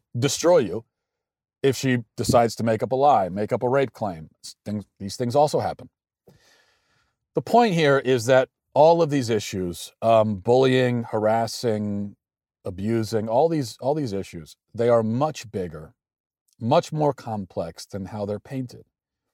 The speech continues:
And when we are determined to make men the bad guys and women the good guys, and to, and to kind of position the issue in that black and white way,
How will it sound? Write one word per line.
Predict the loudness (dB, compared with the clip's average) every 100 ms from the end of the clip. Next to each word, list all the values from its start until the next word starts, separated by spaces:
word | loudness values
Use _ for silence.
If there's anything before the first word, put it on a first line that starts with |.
| _ _ _ _ _ -2
And | 0 0 0
when | 0 2
we | 4
are | 6 6 4
determined | -2 -10 -10 -6 -4 -2 -4 -6
to | -2
make | -2 -2
men | -4 -2 -2 -2
the | 0
bad | 2 2 0
guys | -2 -2 -2 -8 -10
and | -8
women | -4 -2 -2 -2 -4 _ _ _
the | -10 -2
good | 0 0
guys, | -2 -2 -4 -8
and | -8 -8 -6
to, | -8 -6
and | -6 -6
to | -4 -2 -2 -4
kind | -4 -2
of | -4 -6 _
position | -10 -8 -4 -4 -2 -2 0 -2 -6 _
the | -14 -6 -2
issue | -2 -2 -8 -10 -14 _ _ _ _ -6
in | -4 0
that | 0 0 0
black | 0 0 -2
and | -6 -2
white | 0 -2 -6 _ _ _ _ _ _ _ _ _ _ _ _ _
way, | 0 2 2 -2